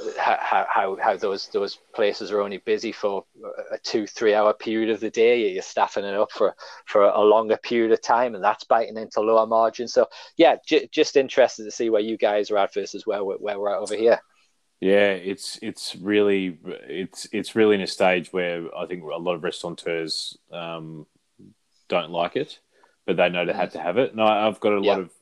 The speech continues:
Speaker 2: other, other friends in the industry who love it because it brings in so much revenue, but they also don't like it because the amount of, the amount of percentage they have to pay. So
Speaker 1: Yeah.
Speaker 2: it's,
Speaker 1: Yeah.
Speaker 2: um, it's, it's a really interesting market at the moment. I think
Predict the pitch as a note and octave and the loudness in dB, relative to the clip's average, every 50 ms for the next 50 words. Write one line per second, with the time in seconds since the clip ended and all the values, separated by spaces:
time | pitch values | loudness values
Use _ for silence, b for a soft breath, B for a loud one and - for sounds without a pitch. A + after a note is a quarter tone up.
0 | _ - F2+ G2+ F#2+ G2+ G2 - - C#2+ F#2+ F#2 G2 - - G2+ G2+ G2 F2+ F#2 | _ -6 -4 -2 -2 -2 -4 -6 -6 -8 -8 -6 -6 -6 -4 -6 -6 -6 -8 -10
1 | F#2+ F#2+ F#2+ F#2+ F#2 - - G2+ F2+ F#2+ F#2+ F#2+ F#2+ G#2 G#2+ A2+ G#2+ G2 - - | -8 -8 -8 -10 -8 -6 -4 -4 -2 0 2 4 4 4 4 2 -2 -4 -6 -10
2 | F2+ - F#2 F2+ F#2+ - - G2+ F#2 E2+ - - F#2+ F#2 E2+ - G2+ F#2+ F#2+ F#2 | -10 -8 -8 -8 -8 -6 -6 -6 -6 -6 -8 -10 -10 -10 -6 -4 -4 -4 -4 -6
3 | E2+ - G2 G2 F#2+ G#2 G#2+ A2 A2+ G#2+ F#2+ G#2 E2 b b b b b b b | -6 -4 -4 -4 -4 -4 -6 -6 -6 -6 -6 -8 -10 b b b b b b b
4 | b b _ - G2 G2 G2 F#2+ - G#2 F#2+ E2 A2+ A2 G#2+ G2+ G#2 A2 A2 A2+ | b b _ -2 0 0 2 2 0 -2 0 2 2 4 4 4 2 2 0 -4
5 | - A#2 G2 - C#3+ C3+ A#2 - A#2 C3+ C3 A2+ A2+ B2+ A#2+ A#2+ A2+ G2+ _ b | -8 -8 -2 0 0 0 0 0 -2 -2 -2 0 0 0 0 0 -4 -6 _ b
6 | b b b b b b b _ F#2 G#2 G2+ G2+ G#2 G#2 G2+ G2+ F#2 _ - F#2+ | b b b b b b b _ -8 -8 -6 -4 -4 -6 -6 -6 -8 _ -12 -10
7 | - A#2 A#2+ A2 F2 F#2 F2 F#2 F2+ - A2 - G2+ G#2 G#2+ G2+ E2+ C#2 - - | -8 -8 -8 -8 -10 -12 -12 -12 -14 -14 -8 -2 0 0 0 0 -2 -6 -10 -18
8 | - - - A2 G2+ G2+ G2+ G2+ G2+ G2 G2 G2 F#2 E2+ - _ _ _ - A#2 | -20 -12 -6 -2 -2 0 0 -2 -2 -2 0 0 0 0 -2 _ _ _ -8 -8
9 | A2+ - A2+ G#2 B2+ B2 A#2+ A#2+ B2 B2 A#2+ A#2+ A#2+ - _ - - _ _ - | -4 -2 2 2 4 4 2 0 -2 -6 -10 -12 -14 -16 _ -20 -20 _ _ -20
10 | B2+ - - C#3+ - - D3+ - - D#3+ D3+ C3+ C3+ D3+ E3 E3 E3+ E3 D#3+ D#3+ | -18 -16 -14 -14 -12 -10 -10 -8 -6 -6 -6 -4 0 2 4 4 4 4 2 2
11 | - - B2 B2 A#2 - A#2 - - B2 G#2 G2 G2 F#2+ G2 G2 F#2+ - A#2 G2 | 0 -2 -6 -6 -6 -8 -8 -4 -4 -2 -2 -2 -2 -2 -2 -2 -2 -4 -6 -8
12 | F#2+ G2 G2+ G#2+ A2 A#2 C#3 C#3 - G#2 G#2+ G2+ - - B2+ B2 A#2+ - _ | -8 -6 -6 -6 -4 -4 -6 -6 -6 -6 -6 -6 -4 -2 -2 -2 -4 -6 _